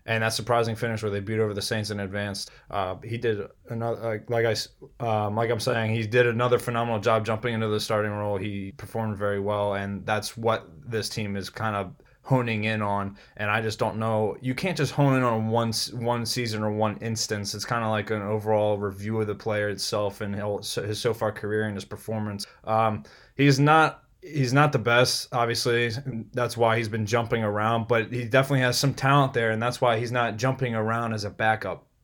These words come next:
Like Rob said, he's a, he's been starting. So it's questionable. They do obviously have the weapons, but they already had the weapons last year with Baker Mayfield, and they still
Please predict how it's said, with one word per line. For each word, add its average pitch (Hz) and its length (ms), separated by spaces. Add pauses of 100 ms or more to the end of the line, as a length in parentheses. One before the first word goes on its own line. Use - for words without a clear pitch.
Like 107 180
Rob 101 220
said, 98 200
he's 101 180
a, 107 200
he's 117 120
been 104 160
starting. 101 520 (220)
So 123 320
it's 113 100
questionable. 117 540
They 123 140
do 147 400
obviously 131 420
have 127 400
the 123 80
weapons, 113 640 (340)
but 143 140
they 160 100
already 180 220
had 160 320
the 143 80
weapons 123 420
last 135 360
year 101 200
with 101 200
Baker 117 280
Mayfield, 107 500
and 104 100
they 117 160
still 143 760